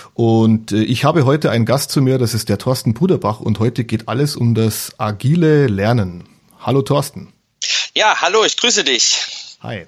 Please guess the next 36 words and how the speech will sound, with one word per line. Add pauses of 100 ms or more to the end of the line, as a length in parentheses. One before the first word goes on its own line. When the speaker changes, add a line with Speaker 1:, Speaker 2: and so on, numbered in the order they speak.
(400)
Speaker 1:
Ja,
sehr
schön,
dass
du
Zeit
gefunden
hast.
Ähm,
vielleicht
möchtest
du
dich
ganz
kurz
mal
vorstellen
und
dann
können
wir
ja
über
das
agile
Lernen
dann
direkt
reden. (760)
Speaker 2:
Gerne. (340)
Also (120)
ich
bin
Thorsten
Puderbach,
äh,